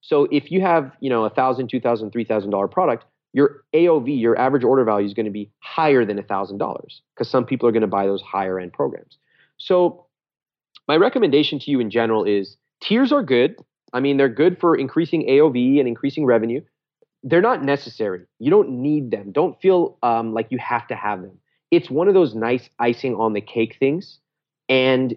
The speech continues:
you will want to play around with some of the pricing and stuff like that. Um, just an example from my own history, when, when I launched Earn one K, which is still one of our most successful courses, and it's, it's spawned literally thousands of businesses.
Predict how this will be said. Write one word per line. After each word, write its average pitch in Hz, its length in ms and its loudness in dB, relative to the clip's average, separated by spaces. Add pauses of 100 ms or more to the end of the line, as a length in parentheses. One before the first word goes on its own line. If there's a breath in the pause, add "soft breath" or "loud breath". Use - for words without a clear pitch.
you 135 220 0
will 170 180 6
want 151 260 0
to 147 100 -12
play 139 280 0
around 117 260 2
with 113 100 0
some 110 140 -4
of 101 60 -6
the 98 80 -10
pricing 139 840 0
and - 100 -10
stuff 113 200 -4
like 98 160 -2
that. 98 260 -4 (320 soft breath)
Um, 107 240 0
just 180 180 0
an 175 60 2
example 123 380 0
from 110 160 0
my 107 120 2
own 110 140 2
history, 113 340 2
when, 101 280 0 (240)
when 113 100 0
I 143 120 4
launched 143 440 2
Earn 131 180 4
one 117 160 2
K, 98 420 -2
which - 140 -8
is 110 80 -6
still 139 300 2
one 117 140 4
of 107 80 0
our 110 80 0
most 104 220 -2
successful - 500 -4
courses, 110 440 0
and 107 140 -10
it's, - 220 -18 (340)
it's - 380 -6
spawned 123 560 0 (200)
literally 131 540 2
thousands 117 420 -2
of 92 140 -8
businesses. 98 540 -6